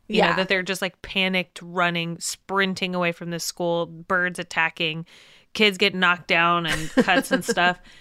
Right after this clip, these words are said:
Speaker 1: Like, that's what you wanna see. You don't necessarily need to see every hair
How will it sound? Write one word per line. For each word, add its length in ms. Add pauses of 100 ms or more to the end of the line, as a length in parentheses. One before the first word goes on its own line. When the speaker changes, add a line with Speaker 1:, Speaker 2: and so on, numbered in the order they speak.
(280)
Speaker 1:
Like, 360
that's 260
what 140
you 100
wanna 200
see. 200
You 140
don't 240
necessarily 640
need 260
to 60
see 400 (120)
every 580 (640)
hair 520